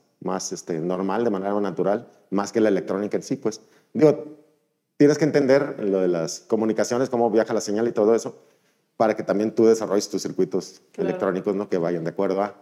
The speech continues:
Speaker 1: este, es como conjuntar amb-, ambas, este, ramas, pero sí, siempre las comunicaciones fue lo mismo,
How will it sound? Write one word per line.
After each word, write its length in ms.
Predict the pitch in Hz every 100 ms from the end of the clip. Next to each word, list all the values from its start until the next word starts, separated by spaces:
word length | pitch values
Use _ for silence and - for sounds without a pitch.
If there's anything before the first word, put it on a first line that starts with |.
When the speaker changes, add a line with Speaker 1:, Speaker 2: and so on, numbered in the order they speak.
| _ _ _
Speaker 1:
este, 400 | - - - -
es 220 | 98 -
como 200 | - 98
conjuntar 460 | 92 92 92 85 92
amb-, 240 | 98 98 -
ambas, 480 | 92 95 95 - -
este, 480 | 82 - 80 76 69 _ _ -
ramas, 500 | 87 101 104 131 - _ _ _ _ _ _
pero 640 | 143 135 139 143 - - _
sí, 220 | 127 123
siempre 240 | 131 123
las 140 | 123 -
comunicaciones 500 | 104 95 92 110 110
fue 140 | 113
lo 80 | 110
mismo, 220 | 120 107